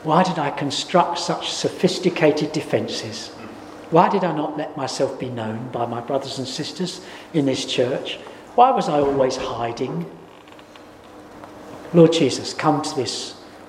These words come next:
wonderful community church and continue to build it as a community of the Holy Spirit.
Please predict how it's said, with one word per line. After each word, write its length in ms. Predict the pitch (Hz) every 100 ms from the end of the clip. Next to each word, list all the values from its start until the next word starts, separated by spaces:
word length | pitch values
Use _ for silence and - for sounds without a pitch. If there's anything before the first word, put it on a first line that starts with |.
| - -
wonderful 480 | 143 143 143 -
community 680 | 139 - 127 131 131 135 -
church 600 | 135 - 107 - - - - - - - - - - -
and 140 | 131 113
continue 480 | 139 131 170 160
to 140 | 160 160
build 300 | - 156 147
it 140 | 147
as 200 | - 123
a 60 | 117
community 840 | - 143 127 151 156 151 - 143
of 120 | 131
the 80 | 127
Holy 380 | - 143 127 123
Spirit. 600 | - - 117 104 - -